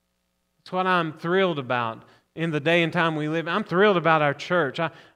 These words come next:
on the most part, I can honestly say our church loves one another. I, I've had people praying for people this week, and I'm here to tell you, because of your prayers,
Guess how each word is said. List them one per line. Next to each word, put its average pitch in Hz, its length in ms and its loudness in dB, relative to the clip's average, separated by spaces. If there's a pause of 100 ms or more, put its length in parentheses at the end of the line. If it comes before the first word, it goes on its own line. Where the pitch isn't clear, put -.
(120)
on 175 300 4
the 170 80 4
most 196 420 2
part, 180 320 6
I 170 120 4
can 175 140 0
honestly 170 680 2
say 180 300 0
our 180 140 2
church 185 380 -4
loves 170 260 -2
one 139 160 -2
another. 120 380 -4 (240)
I, 175 320 2
I've 196 80 -2
had 175 340 2 (220)
people 180 280 -2
praying 180 440 2
for - 160 -4
people 180 340 -6
this 156 300 -6
week, 170 240 -2
and 139 100 -2
I'm 185 160 0
here 185 140 0
to 160 100 -2
tell 185 180 0
you, 170 140 -2
because 170 480 0
of 165 100 -4
your 208 200 2
prayers, 208 580 -2